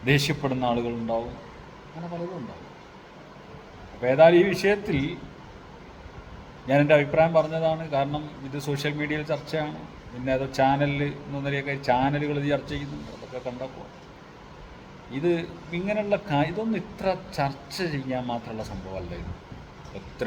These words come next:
ആൾക്കാർ ടൂർ പോകും. <laughs> അപ്പോ, അപ്പൊ അപ്പോഴേക്കും, ഏ, വ-, എന്താ ടൂർ പോകാൻ സമ്മതിക്കുന്നില്ല, അവിടെ പോകുന്ന അങ്ങനെ പറഞ്ഞു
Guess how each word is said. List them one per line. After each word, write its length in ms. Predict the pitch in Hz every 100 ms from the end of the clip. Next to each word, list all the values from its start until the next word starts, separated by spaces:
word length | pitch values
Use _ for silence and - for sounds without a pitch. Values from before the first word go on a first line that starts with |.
| 113
ആൾക്കാർ 320 | 107 107 107 101
ടൂർ 180 | 104 110 110
പോകും. 140 | 110 - - - 165
<laughs> 260 | 143 147 - - - - - - - - - - - - - - 117
അപ്പോ, 200 | 117 135 127 104 - - - - - - - - 120
അപ്പൊ 100 | 131
അപ്പോഴേക്കും, 540 | 131 165 170 175 180 175 147 147
ഏ, 40 | 156 160 - - - - 123
വ-, 280 | 127 127 127
എന്താ 200 | 127 135 135
ടൂർ 160 | 120 127 131
പോകാൻ 160 | 131 131
സമ്മതിക്കുന്നില്ല, 640 | 127 131 131 135 131 - 143 -
അവിടെ 200 | 113 113 120 120
പോകുന്ന 220 | 127 131
അങ്ങനെ 200 | 113 117 123
പറഞ്ഞു 240 | 127 131